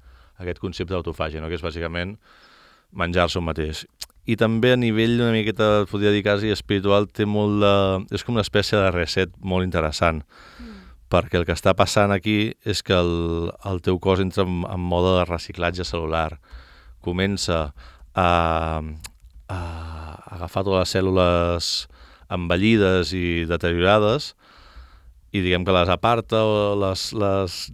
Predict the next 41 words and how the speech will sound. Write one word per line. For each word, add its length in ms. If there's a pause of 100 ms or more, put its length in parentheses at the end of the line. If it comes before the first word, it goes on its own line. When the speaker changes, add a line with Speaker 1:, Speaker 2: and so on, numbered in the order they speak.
(400)
Speaker 1:
no 160
sé 160
si 120
ben 140
bé 100
les 120
elimina, 420
però 140
comença 400
a 180 (460)
activar 320
la 100
generació 580
de, 140 (380)
de 120
cèl·lules 380
mare, 300
no? 120
I 80
llavors 300
realment 420 (640)
és 200
com 760 (500)
fer-se 400
un 220
cos 420
nou. 500 (720)
I 80
en 80
el 80
cicle 280
de 80
quaranta 360
dies, 240
que 160
és 120
el, 180 (100)
el 160
cicle 320 (1400)
que 80
el, 220